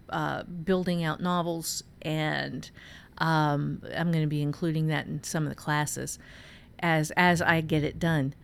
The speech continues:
And I came up with some real brainstorms this week on that process, and, uh, I am about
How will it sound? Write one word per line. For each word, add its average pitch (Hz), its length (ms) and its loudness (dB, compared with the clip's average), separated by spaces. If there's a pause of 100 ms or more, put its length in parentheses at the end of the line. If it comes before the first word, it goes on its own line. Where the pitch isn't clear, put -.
(400)
And 175 280 2
I 180 240 2 (500)
came 196 260 8
up 190 100 4
with 190 140 2
some 185 220 2
real 180 140 4
brainstorms 165 600 0
this 156 200 -6
week 156 180 -4
on 147 140 -2
that - 140 -4
process, 175 680 0
and, 160 500 -2
uh, 143 480 -4
I 151 200 0
am 147 340 -2
about 156 760 0